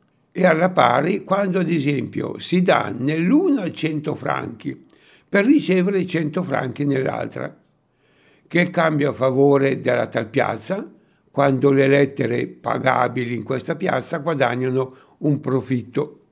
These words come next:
Un prezzo di cambio che è contrario a tal piazza quando si offrono cambiali pagabili in questa città per la somma inferiore a quella che le cambiali stesse avranno diritto di riscuotere.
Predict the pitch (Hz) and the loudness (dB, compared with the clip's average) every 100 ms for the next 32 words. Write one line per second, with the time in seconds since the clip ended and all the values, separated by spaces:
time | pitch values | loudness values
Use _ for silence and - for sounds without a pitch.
0 | _ _ _ _ _ - 202 185 - 170 | _ _ _ _ _ 0 2 2 2 2
1 | 175 156 135 135 - 110 107 107 131 180 | 2 0 0 0 0 -2 -2 -2 -2 -2
2 | 180 - _ - 113 - 127 123 135 147 | -6 -16 _ -6 -6 -2 -2 0 2 4
3 | 139 131 117 - - - 120 117 - 123 | 4 4 2 -2 -10 -4 -2 -2 -2 -2
4 | 110 98 170 185 - _ _ _ _ 190 | -2 -4 -6 -6 -10 _ _ _ _ 0
5 | 196 180 156 175 175 139 135 131 123 - | 2 2 0 2 2 0 -2 -2 -2 -2
6 | 135 135 143 156 143 - 135 131 135 120 | 0 2 2 2 0 0 -2 0 0 0
7 | 117 113 117 - 156 156 139 - 139 131 | -2 -6 -4 -2 -2 -2 -6 -4 -6 -4
8 | - 151 226 - - _ _ _ - 160 | -4 -2 -4 -8 -16 _ _ _ -2 0
9 | 185 180 202 175 147 147 143 160 175 160 | 0 0 0 2 2 0 0 0 2 2
10 | 151 160 196 - _ _ - 180 185 175 | 2 0 -4 -8 _ _ -8 0 2 2
11 | 151 - 160 156 185 190 151 147 151 - | 0 -2 -4 -2 -2 0 0 0 0 0
12 | 151 151 147 165 135 123 135 139 143 120 | 0 0 0 -4 -2 -2 -2 -2 -2 -4
13 | 117 123 117 120 120 113 110 110 110 117 | -6 -6 -4 -4 -6 -6 -6 -4 -6 -8
14 | - | -10